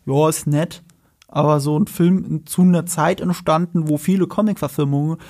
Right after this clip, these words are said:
rausgekommen sind, wo die Studios gemerkt haben, sag mal, die, diese X-Men-Sachen und Spider-Man, das ist super erfolgreich.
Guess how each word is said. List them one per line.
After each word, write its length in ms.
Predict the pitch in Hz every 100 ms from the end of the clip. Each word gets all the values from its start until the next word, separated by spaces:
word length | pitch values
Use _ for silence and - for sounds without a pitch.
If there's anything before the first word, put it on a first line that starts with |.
| - 135
rausgekommen 520 | 135 151 - 147 147
sind, 220 | 156 170
wo 80 | 156
die 80 | 151
Studios 340 | 185 180 175
gemerkt 360 | 160 165 170 170
haben, 140 | 165 139
sag 260 | - -
mal, 160 | 175 143
die, 280 | 135 139 135 - - -
diese 120 | 135
X-Men-Sachen 760 | - - 175 160 151 147 165
und 120 | 139 131
Spider-Man, 420 | 123 147 160 160
das 140 | 139
ist 100 | 139
super 200 | 147 151
erfolgreich. 600 | 143 151 151 - 175 208